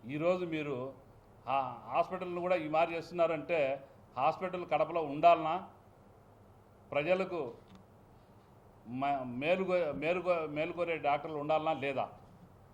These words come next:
వాళ్ళందరూ వెళ్ళిపోవాలనా ఇక్కడి నుంచి?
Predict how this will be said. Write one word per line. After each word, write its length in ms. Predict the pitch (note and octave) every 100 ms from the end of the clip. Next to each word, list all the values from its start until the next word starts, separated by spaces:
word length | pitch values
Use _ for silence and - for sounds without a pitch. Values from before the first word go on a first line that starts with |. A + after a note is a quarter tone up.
| - - - - - -
వాళ్ళందరూ 760 | C#3 D#3 D#3 F3 G3 F3+ C#3+ C#3+ - - - - - - -
వెళ్ళిపోవాలనా 580 | D#3+ G#3 G3+ F#3+ E3+
ఇక్కడి 260 | D3+ C3+ C3+
నుంచి? 300 | C3 B2+ A2